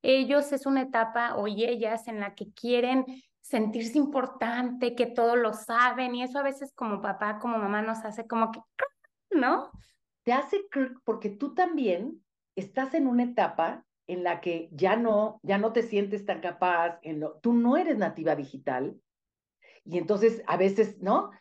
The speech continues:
Speaker 2: Y te da pena preguntar, o no, que, y tú, y llega el otro y te hace, "Ajá, sí, ya, ya, ya quedó, ya te lo desbloqueé". "¿Cómo, mi vida?". "Ay, ma, querías que te lo desbloqueara, ¿no? Ya está desbloqueado". Y entonces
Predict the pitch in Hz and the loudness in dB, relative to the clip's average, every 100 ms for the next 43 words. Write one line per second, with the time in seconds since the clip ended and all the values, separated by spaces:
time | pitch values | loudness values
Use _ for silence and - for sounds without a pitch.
0 | _ _ 185 - 185 190 196 196 202 196 | _ _ -14 0 2 4 2 2 0 0
1 | 190 180 160 160 180 190 190 190 180 165 | -2 -4 -4 -4 0 0 2 2 2 0
2 | 165 196 196 190 190 208 202 190 220 220 | -2 -2 -4 -10 -6 -4 -2 2 2 4
3 | 208 208 208 202 180 170 196 196 202 202 | 2 2 -2 -2 -4 -4 -6 -6 -6 -10
4 | _ 214 208 190 185 170 156 208 214 233 | _ 2 2 0 -6 -6 0 2 4 4
5 | 233 208 196 214 240 220 190 165 160 160 | 2 2 4 4 2 2 0 -2 -6 -6
6 | 156 - _ _ 302 359 370 285 247 240 | -12 -14 _ _ 2 4 4 4 4 4
7 | 226 202 - _ - - 254 269 277 208 | 2 0 -6 _ -8 2 6 6 6 4
8 | 294 311 330 269 226 208 196 208 202 240 | 0 2 0 0 -2 0 0 -2 0 0
9 | 220 269 392 269 269 262 240 165 156 175 | 2 -2 -4 -2 -2 -2 -4 -6 -8 -8
10 | 107 - _ - - _ _ 233 247 240 | -10 -18 _ -20 -20 _ _ 2 4 4
11 | 311 311 | 0 2